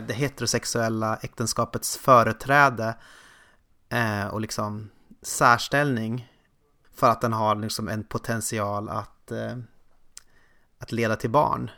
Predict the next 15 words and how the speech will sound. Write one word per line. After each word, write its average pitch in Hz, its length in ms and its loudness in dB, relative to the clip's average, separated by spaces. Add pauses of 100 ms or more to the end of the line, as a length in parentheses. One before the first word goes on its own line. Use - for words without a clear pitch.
eh, 117 380 -8
i - 40 -10
många 113 220 -6
fall. 107 200 0 (840)
Skulle 147 220 -2
du 151 40 0
säga 185 120 6
att - 60 4
det 185 80 -8
finns 175 240 0
egentligen 160 220 2
något 127 180 -2
annat 143 500 4
hållbart 120 680 0
skäl, 131 580 2